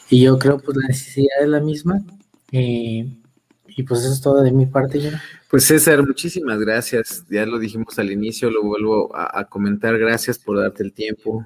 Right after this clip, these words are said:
Speaker 2: Sé que, este, pues, a través de tu trabajo, la verdad, tienes una agenda algo apretada. La verdad, este, pues, eso habla de tu humildad, habla que no ha cambiado, este, tu corazón, no ha cambiado la visión, lo que Dios ha puesto en ti, ser de edificación, que tu,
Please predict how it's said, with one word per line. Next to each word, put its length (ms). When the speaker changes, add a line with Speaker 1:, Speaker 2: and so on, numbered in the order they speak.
Speaker 2:
Sé 260
que, 160
este, 340
pues, 160
a 40
través 180
de 80
tu 120
trabajo, 400
la 140
verdad, 220
tienes 320
una 160
agenda 360
algo 180
apretada. 680
La 220
verdad, 360
este, 300
pues, 200
eso 300
habla 280
de 100
tu 140
humildad, 500
habla 300
que 180
no 220
ha 100
cambiado, 600
este, 340
tu 160
corazón, 480
no 60
ha 80
cambiado 360
la 140
visión, 460
lo 120
que 120
Dios 200
ha 80
puesto 380
en 120
ti, 500
ser 320
de 100
edificación, 1000
que 100
tu, 180